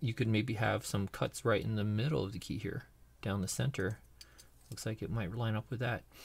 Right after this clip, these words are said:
Uh, so I don't know if they have such a thing or not. Um, be, I'll be interested to, to hear. Let's look at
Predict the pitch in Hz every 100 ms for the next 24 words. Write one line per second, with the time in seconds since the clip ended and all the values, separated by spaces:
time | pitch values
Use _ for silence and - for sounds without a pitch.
0 | - - - - - - - 113 104 104
1 | 113 - 120 147 147 170 - 117 120 -
2 | - - 104 98 95 92 110 135 - -
3 | 110 107 104 117 - - - - 110 101
4 | - 110 110 107 113 - - - - -
5 | 127 - - 117 - - - - 120 104
6 | - 135 113 - - - - - - -
7 | - - - 131 - 131 -